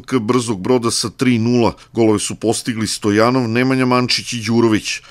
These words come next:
Najveći rival za prvo mesto, ekipa Dubočica iz Leskovca, poražena je na gostovanju u Knjaževcu od Timočanina sa dva jedan,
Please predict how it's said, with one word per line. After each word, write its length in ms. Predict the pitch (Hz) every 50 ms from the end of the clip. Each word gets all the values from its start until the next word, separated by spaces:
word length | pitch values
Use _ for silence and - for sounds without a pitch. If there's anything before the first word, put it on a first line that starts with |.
| - - _ _
Najveći 380 | 104 101 101 95 92 - - 107
rival 220 | 101 104 104 107
za 140 | 82 85 98
prvo 320 | - - 117 117 113 104
mesto, 400 | 92 98 107 123 - - - -
ekipa 320 | 113 - - 127 101 - 120
Dubočica 580 | - - 120 123 135 135 - 131 113 - -
iz 80 | 120 110
Leskovca, 520 | 120 127 123 - - 135 123 - - 120
poražena 560 | - - 131 123 123 123 110 120 131 120 123 123
je 60 | 120
na 100 | 123 120
gostovanju 580 | 113 120 120 - - 123 117 123 123 120 120
u 40 | 117
Knjaževcu 600 | - 123 120 117 123 117 120 120 98 - - 120
od 120 | 104 - -
Timočanina 720 | 127 131 131 127 120 - 123 127 120 117 117 117 113 101 - - -
sa 220 | - - - 135
dva 260 | 104 90 101 120 117
jedan, 400 | 113 107 107 107 101 95 117 92